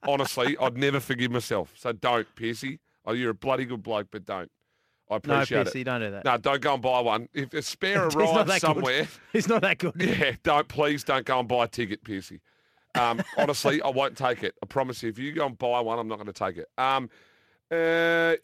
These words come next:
Speaker 1: yes.
Speaker 2: there any available? How do you get 'em? I don't even know how you
Speaker 1: I
Speaker 2: go
Speaker 1: wouldn't
Speaker 2: and buy
Speaker 1: even,
Speaker 2: one.
Speaker 1: well, I clearly
Speaker 2: Anyway.
Speaker 1: don't know how to get 'em <laughs> 'cause I don't have one.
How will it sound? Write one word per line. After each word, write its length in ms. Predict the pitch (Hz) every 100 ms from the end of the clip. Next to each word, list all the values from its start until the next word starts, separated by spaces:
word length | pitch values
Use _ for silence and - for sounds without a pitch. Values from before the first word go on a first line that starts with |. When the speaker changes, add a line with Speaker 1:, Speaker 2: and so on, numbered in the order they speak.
| -
Speaker 1:
yes. 200 | 165 214
Speaker 2:
there 20 |
any 180 | 285 220
available? 400 | 120 117 185 285
How 80 | 285
do 80 |
you 60 | 254
get 180 | 151 226
'em? 100 | 104
I 100 | 147
don't 160 | 226
even 160 | 190 170
know 60 | 165
how 60 |
you 40 | 160
Speaker 1:
I 40 |
Speaker 2:
go 120 | 120
Speaker 1:
wouldn't 160 | 120 104
Speaker 2:
and 40 |
buy 60 | 101
Speaker 1:
even, 80 | 190
Speaker 2:
one. 100 | 139
Speaker 1:
well, 220 | 110 110 107
I 120 | 123
clearly 140 | 151 123
Speaker 2:
Anyway. 160 | 131
Speaker 1:
don't 160 | 113 117
know 80 | 110
how 80 | 104
to 80 |
get 140 | 87 95
'em 140 | 147
<laughs> 300 | - - -
'cause 160 | - 117
I 40 |
don't 160 | 131 127
have 100 | 143
one. 120 | 113